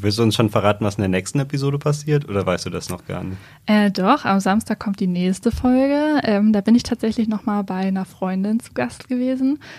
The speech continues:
Speaker 2: die uns einen Einblick in ihre Wohnung gegeben hat, mit dem Ausblick, dass sie bald in ein Haus zieht. Also da geht's ein bisschen um den Abschied von einer Wohnung und, ähm, warum Hauskauf, ähm,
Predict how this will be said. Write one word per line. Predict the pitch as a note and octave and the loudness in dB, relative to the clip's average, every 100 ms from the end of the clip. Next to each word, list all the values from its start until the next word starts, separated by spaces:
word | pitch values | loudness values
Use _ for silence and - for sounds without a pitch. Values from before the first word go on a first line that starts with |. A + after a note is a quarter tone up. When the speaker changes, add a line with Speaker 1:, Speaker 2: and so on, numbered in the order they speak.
| - - - | -20 -8 2
Speaker 2:
die | A#3+ B3+ | 4 4
uns | - A#3 - | 2 0 0
einen | A3 | 0
Einblick | G3+ B3 B3+ | 2 4 2
in | - | 0
ihre | A#3 A3+ | -2 0
Wohnung | G#3 A#3 B3+ | 2 4 4
gegeben | A#3 A#3+ B3 A#3 | 2 0 2 2
hat, | A#3+ B3 - | 0 -2 2
mit | A#3+ B3+ | 4 4
dem | A#3 | 2
Ausblick, | - G3 A3+ - C4 - | 4 4 4 2 0 2
dass | B3 | -2
sie | A3+ | 0
bald | A3 G#3+ | 0 2
in | |
ein | A#3 G#3+ | 0 2
Haus | C4 D#4 - | 2 2 0
zieht. | - F#3 F3+ | -4 -4 -2
Also | - F#3+ G3+ | 0 0 0
da | G#3 | 0
geht's | G#3+ - | -2 -2
ein | G#3+ | -2
bisschen | A#3 A#3+ G#3+ | 0 0 0
um | G#3 A3 | 2 2
den | A3 | 2
Abschied | - - - A#3+ | 0 -4 0 -2
von | - A#3 | 0 -2
einer | - A3+ A3 G#3+ | 2 2 2 2
Wohnung | A3 A3+ A3+ A3+ | 4 6 4 4
und, | G#3 G#3 G#3+ - | 2 2 2 0
ähm, | G3 G3 G3 | -2 0 0
warum | G3+ G3+ A3 A3 G3+ | 2 2 4 4 4
Hauskauf, | G#3 A3+ - G3+ F#3+ G#3 - | 2 2 0 0 2 2 -2
ähm, | - F#3+ F#3 F#3 | -4 -2 0 0